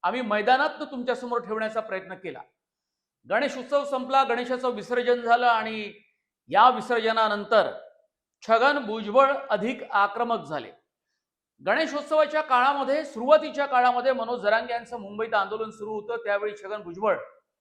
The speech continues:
यांनी मराठा आरक्षणाचा मुद्दाच संपला, निकाली निघाला, कारण त्यांना दहा टक्के आरक्षण राज्य सरकारनं यापूर्वीच दिलं असं सांगून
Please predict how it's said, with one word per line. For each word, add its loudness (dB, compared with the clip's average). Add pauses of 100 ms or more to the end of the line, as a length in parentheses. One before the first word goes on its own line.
(140)
यांनी -6
मराठा 0
आरक्षणाचा 0
मुद्दाच -2
संपला, -4
निकाली -6
निघाला, -2
कारण -4
त्यांना -2 (380)
दहा 0
टक्के -4
आरक्षण 0
राज्य 0
सरकारनं -4 (320)
यापूर्वीच 0
दिलं -2 (320)
असं 0
सांगून -2